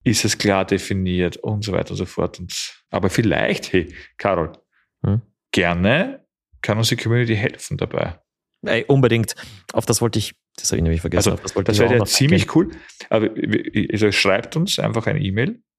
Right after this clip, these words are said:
Speaker 1: bewerbt euch, bewirbt euch. Und wir können mit einer Person zum Beispiel oder zwei Personen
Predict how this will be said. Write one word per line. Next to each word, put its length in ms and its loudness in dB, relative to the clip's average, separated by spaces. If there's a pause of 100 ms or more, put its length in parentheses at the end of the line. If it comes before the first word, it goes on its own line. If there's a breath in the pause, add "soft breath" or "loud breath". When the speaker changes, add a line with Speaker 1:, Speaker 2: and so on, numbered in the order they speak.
Speaker 1:
bewerbt 500 0
euch, 320 0 (320)
bewirbt 360 -2
euch. 240 -2 (760 loud breath)
Und 720 2 (160)
wir 200 -2
können 680 0
mit 240 -4
einer 200 -2
Person 560 -2
zum 180 -6
Beispiel 440 -2
oder 340 -4
zwei 180 -4
Personen 600 -2